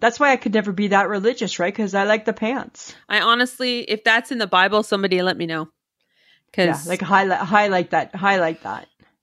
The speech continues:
Speaker 2: women should only
Speaker 1: Right.
Speaker 2: be wearing a dress or a skirt.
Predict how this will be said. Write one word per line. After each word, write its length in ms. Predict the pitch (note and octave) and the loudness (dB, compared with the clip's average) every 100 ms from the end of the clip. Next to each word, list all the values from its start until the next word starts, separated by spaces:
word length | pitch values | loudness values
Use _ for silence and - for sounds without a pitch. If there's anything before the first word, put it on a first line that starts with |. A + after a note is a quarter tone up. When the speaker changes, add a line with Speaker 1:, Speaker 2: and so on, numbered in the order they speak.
| _ _ | _ _
Speaker 2:
women 300 | F3 G3+ A3 | 0 2 2
should 160 | A3 F#3 | 2 0
only 300 | E3+ G#3 A3 | 2 4 2
Speaker 1:
Right. 40 | G#3 | 2
Speaker 2:
be 120 | G3 | 2
wearing 340 | G3 F#3+ F#3+ | 4 4 4
a 60 | E3+ | 0
dress 360 | F#3+ G3 A3+ | 4 2 2
or 140 | - G3 | 0 0
a 60 | |
skirt. 500 | F3+ - D#3+ - - | 0 2 2 2 -6